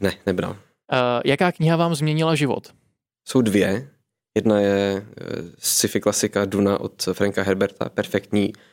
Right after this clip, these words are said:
Speaker 1: sociologická studie, eh, o tom, čím by člověk mohl být, když má trochu vůle.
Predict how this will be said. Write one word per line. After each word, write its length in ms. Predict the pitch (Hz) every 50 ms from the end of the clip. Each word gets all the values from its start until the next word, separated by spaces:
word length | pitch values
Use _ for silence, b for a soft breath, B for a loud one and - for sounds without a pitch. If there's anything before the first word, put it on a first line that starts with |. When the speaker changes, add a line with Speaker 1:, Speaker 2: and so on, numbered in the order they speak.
| b b -
Speaker 1:
sociologická 680 | - 110 - - 101 101 98 101 92 - - 98 98
studie, 440 | - - - 104 92 101 101 101 101
eh, 1000 | 98 98 110 - _ _ _ _ _ _ _ _ _ _ _ _ - 101 98 82
o 100 | - -
tom, 360 | - - 98 98 98 98 98 95
čím 180 | - - 107 98
by 60 | 98
člověk 320 | - - - 101 104 101 -
mohl 200 | 104 95 98 95
být, 140 | 104 98 87
když 180 | - 95 92
má 120 | 104 98 98
trochu 260 | - - - - 98
vůle. 340 | 98 101 98 101 110 127